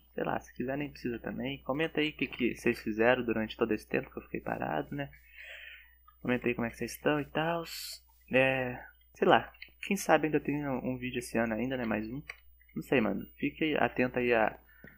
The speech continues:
como é que é o nome? A comunidade do canal, que eu vou falar aí se vai ter vídeo ou não na comunidade do canal. E, cara, eu prometo ser mais ativo, vou tentar. Sério, eu não vou deixar chegar dois anos. Agora é só um e meio, tá bom? Só um ano e meio pra postar. Não vai ser dois de novo, tá bom?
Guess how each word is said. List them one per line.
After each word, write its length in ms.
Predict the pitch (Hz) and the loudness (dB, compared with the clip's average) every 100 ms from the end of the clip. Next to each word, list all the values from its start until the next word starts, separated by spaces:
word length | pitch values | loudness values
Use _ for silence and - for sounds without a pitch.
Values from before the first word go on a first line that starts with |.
| _ _ _ _ | _ _ _ _
como 140 | - 135 | 2 4
é 20 | |
que 60 | 135 | 6
é 40 | |
o 40 | |
nome? 280 | 151 156 110 - | 6 6 6 2
A 100 | 123 | 0
comunidade 540 | 156 156 123 127 143 | 0 2 4 4 4
do 100 | - | -2
canal, 420 | - 117 107 120 | 2 2 2 -2
que 480 | - 127 117 107 - - - | -2 -4 -2 -2 -2 -8 -6
eu 80 | 123 | -4
vou 140 | 135 | -4
falar 300 | 135 135 127 | -2 2 4
aí 280 | 123 120 - - - - | 2 0 -6 -12 -20 -4
se 120 | 120 | 0
vai 80 | 113 | 2
ter 120 | 113 | 2
vídeo 220 | 113 120 | 0 0
ou 60 | 107 | 0
não 100 | 107 | 0
na 100 | 113 | -4
comunidade 460 | 117 113 107 110 | -4 0 2 0
do 80 | - | -2
canal. 380 | - 110 123 143 - _ - - - - - | -4 0 2 0 -6 _ -14 -10 -10 -10 -6
E, 60 | |
cara, 260 | - 143 117 | 6 8 8
eu 40 | |
prometo 520 | - 135 135 135 147 | 4 -4 0 0 0
ser 140 | - 123 | 0 0
mais 160 | 117 | 2
ativo, 400 | 110 - 120 127 | 0 -2 -4 -4
vou 120 | 123 117 | -2 -2
tentar. 560 | - 131 - 107 127 - _ _ - - | -2 -4 -2 -2 -2 -10 _ _ -20 -20
Sério, 260 | _ 120 117 | _ 2 4
eu 60 | 107 | 2
não 120 | 143 | 4
vou 120 | 160 | 6
deixar 180 | 151 147 | 6 6
chegar 220 | 156 147 | 8 10
dois 260 | 156 165 123 | 12 12 10
anos. 240 | 92 90 | 8 6
Agora 240 | 107 117 | 6 6
é 20 | 123 | 8
só 180 | 160 | 8
um 60 | 180 | 8
e 80 | 214 | 10
meio, 300 | 175 123 113 | 12 12 12
tá 100 | 131 | 10
bom? 200 | 120 190 | 10 8
Só 280 | - 120 165 | 6 8 8
um 80 | |
ano 140 | 190 196 | 8 6
e 20 | |
meio 240 | 208 156 | 4 4
pra 120 | 123 139 | 4 4
postar. 320 | 127 - 110 101 | 2 2 -2 -2
Não 240 | 98 120 | 2 6
vai 100 | 151 | 6
ser 160 | - 175 | 6 4
dois 240 | 160 147 | 6 4
de 80 | 156 | 2
novo, 240 | 143 92 | 0 2
tá 100 | 110 | 0
bom? 280 | 110 117 | 0 -2